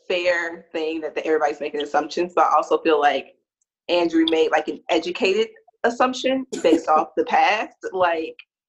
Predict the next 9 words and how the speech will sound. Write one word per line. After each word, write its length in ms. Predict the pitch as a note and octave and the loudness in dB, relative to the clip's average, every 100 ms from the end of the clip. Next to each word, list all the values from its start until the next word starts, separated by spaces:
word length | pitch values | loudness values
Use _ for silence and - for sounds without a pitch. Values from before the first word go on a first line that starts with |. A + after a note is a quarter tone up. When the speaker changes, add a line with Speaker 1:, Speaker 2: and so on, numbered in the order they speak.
| _ _ | _ _
Speaker 1:
he 160 | - D#4 | -4 0
could 140 | G4+ | 2
have 120 | G#4+ | 2
easily 380 | - G#3 F#3 F3+ | -2 -8 -4 -2
asked 300 | D#3+ D#3+ - | 0 0 -2
her, 100 | F#3 | -8
"Hey, 680 | - - G#3+ F#3 D3+ D3+ D3+ _ | -8 -4 -2 -2 -4 -8 -16 _
are 80 | F3 | -6
you 160 | D#3+ | -4